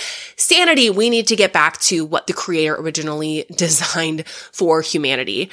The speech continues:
Um, and the way I'm gonna do that is I am going to share with you eight reasons I am not a feminist, and really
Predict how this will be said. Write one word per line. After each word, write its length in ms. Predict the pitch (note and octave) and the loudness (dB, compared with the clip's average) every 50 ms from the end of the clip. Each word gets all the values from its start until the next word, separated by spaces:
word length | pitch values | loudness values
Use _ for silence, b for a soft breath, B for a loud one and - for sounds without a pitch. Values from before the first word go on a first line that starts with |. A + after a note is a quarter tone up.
| B B B B - | B B B B -2
Um, 220 | - D#3 D3+ D3+ - - | -2 0 0 0 0 0
and 180 | E3 E3+ E3 - _ _ - E3+ | -2 -2 -4 -8 _ _ -8 -2
the 100 | E3 G3 | 0 4
way 140 | F#3 A3 A3 | 6 6 6
I'm 120 | B3 B3+ | 6 6
gonna 120 | A#3+ G#3+ F3+ | 4 2 2
do 180 | D3+ E3 E3 | 0 0 2
that 220 | F#3 F3+ F3 - - | 2 2 2 2 0
is 120 | D#3 - | -4 -2
I 120 | - D3+ D#3+ | 0 0 0
am 100 | E3+ E3+ | 0 -2
going 160 | E3+ D#3+ D#3 | -2 -2 -2
to 60 | D#3+ | -2
share 180 | - - D#3 D3+ | -2 -2 -4 -6
with 120 | D#3 - | -6 -8
you 140 | D#3+ D3+ - | -8 -6 -4
eight 140 | - D#3+ - | -4 -6 -4
reasons 340 | D3+ D#3+ D#3 D3+ D#3+ D#3 D3 | -4 -6 -4 -4 -4 -4 -2
I 140 | - D3+ C#3+ | -2 -2 -2
am 240 | C#3 C3+ C3 C3 B2+ | -2 -4 -8 -8 -4
not 180 | C3 C3+ E3+ | -2 0 0
a 60 | G#3+ | 0
feminist, 580 | G#3+ C4+ B3 B3+ C4+ C4+ C#4 C#4+ C4+ - - B B B B A3+ B - | 2 0 0 2 2 2 2 2 2 2 0 B B B B -8 B 2
and 240 | F3+ F3 E3 D#3 | 2 2 2 0
really 400 | D#3 E3 E3 E3 F3+ F#3 F#3 F#3 | 0 0 0 2 4 4 4 4